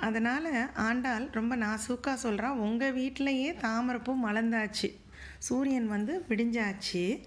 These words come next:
ஆனா நீ ஏன் இன்னும் தூங்கிட்டு இருக்க?" அப்படின்னு கேக்குறா. "செங்கழுநீர் வாய் நெகிழ்ந்து", செங்கழுநீருங்கிறது அந்த தாமரை, அதாவது செந்நிறமான அந்த பூக்களை குறிக்கிறது தான். "ஆம்பல் வாய் கூம்பினக்கான்." சரி,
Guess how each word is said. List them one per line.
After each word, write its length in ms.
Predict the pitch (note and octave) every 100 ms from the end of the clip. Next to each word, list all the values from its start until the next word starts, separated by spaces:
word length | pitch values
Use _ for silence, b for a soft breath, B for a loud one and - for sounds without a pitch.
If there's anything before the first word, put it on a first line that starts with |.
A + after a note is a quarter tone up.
| B B B -
ஆனா 320 | B3 C4 D#4+
நீ 220 | D4+ C4
ஏன் 240 | B3+ D4+ D#4
இன்னும் 320 | B3+ C4 G#4+ - - -
தூங்கிட்டு 440 | C#4+ C#4 C4+ B3 G3+
இருக்க?" 500 | F#3+ - G#3 G#3 F3+ - B B B B -
அப்படின்னு 360 | B3 A3 A3
கேக்குறா. 340 | D#4+ A3 G3 E3+ -
"செங்கழுநீர் 760 | D4 E4+ G4+ F4+ D4+ C#4 C#4+ F#4+
வாய் 340 | A3+ A3+ B3+
நெகிழ்ந்து", 760 | C4+ B3 B3+ B3+ A#3+ A3 F#3 - -
செங்கழுநீருங்கிறது 1000 | A#3+ C4+ C#4+ C4+ B3+ C4 C4+ B3+ B3+ D#4
அந்த 340 | F#4+ C#4 B3
தாமரை, 440 | B3+ A3+ A3+ A3+
அதாவது 340 | G3 A3 C4 B3
செந்நிறமான 580 | B3 C4 B3+ A#3 A#3+ C4+
அந்த 260 | D4+ G#3+
பூக்களை 440 | G#3+ G#3 G#3 A3 D#4+ - -
குறிக்கிறது 540 | A#3+ A3 A3 G3 F3
தான். 320 | E3+ E3 B3 - B B B B B B -
"ஆம்பல் 460 | C4 C#4 C4 B3
வாய் 240 | A#3 C4+ F4
கூம்பினக்கான்." 580 | C#4 A#3+ A#3 G#3 - F#3+ - - - - - - -
சரி, 420 | - B3+ G3+ C4+